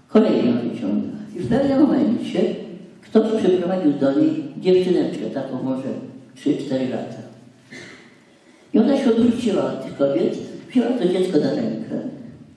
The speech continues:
uśmiechnęła się, przytuliła, no i zabrali to dziecko. Prawdopodobnie jej. Ja stoję i myślę, jak to jest możliwe w tej samej chwili. Ta kobieta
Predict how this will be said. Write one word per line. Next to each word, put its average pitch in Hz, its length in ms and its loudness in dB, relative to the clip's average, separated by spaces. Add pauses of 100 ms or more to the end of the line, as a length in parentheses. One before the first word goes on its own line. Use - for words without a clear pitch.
(120)
uśmiechnęła 196 680 0
się, 196 160 -8
przytuliła, 160 500 0 (1200)
no 190 80 2
i 190 40 2
zabrali 170 420 2
to - 140 -6
dziecko. - 420 -12 (1040)
Prawdopodobnie 143 720 -4
jej. - 360 -6 (440)
Ja - 180 0
stoję - 640 -4 (460)
i 277 40 0
myślę, 208 200 -2
jak - 420 -4
to 233 60 -6
jest 226 260 -4
możliwe 202 420 -4
w - 140 -8
tej 143 160 -4
samej - 540 -4
chwili. - 680 -4 (460)
Ta 143 240 0
kobieta - 540 0